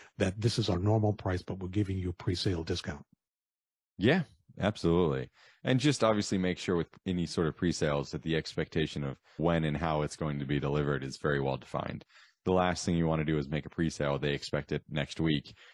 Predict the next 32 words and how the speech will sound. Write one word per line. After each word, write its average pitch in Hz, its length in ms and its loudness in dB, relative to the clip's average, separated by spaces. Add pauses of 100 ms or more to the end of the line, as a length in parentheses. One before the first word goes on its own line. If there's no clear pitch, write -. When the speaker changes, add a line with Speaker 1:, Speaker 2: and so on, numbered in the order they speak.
Speaker 2:
and 71 380 -2
three 82 160 4
months 73 260 -2
later, 69 280 0
you're 67 100 -6
still 67 400 -4
developing 67 480 -4
whatever - 320 -6
it - 160 -8
is. - 160 -12 (500)
Speaker 1:
Yeah, 170 120 4
and 143 80 4
depending 233 320 4
on 147 60 6
the 117 60 4
type - 320 2
of 104 200 -8
product, 160 420 0
you 165 160 2
can 147 240 0
literally 175 400 0
get 139 160 -2
the - 80 -10
pre-sale 135 720 2
to - 100 -6
be 110 260 0 (540)
with 110 220 0
minimal 135 380 2
sales 165 560 2
coming 120 340 -2
in, 113 240 0 (360)
but 120 220 0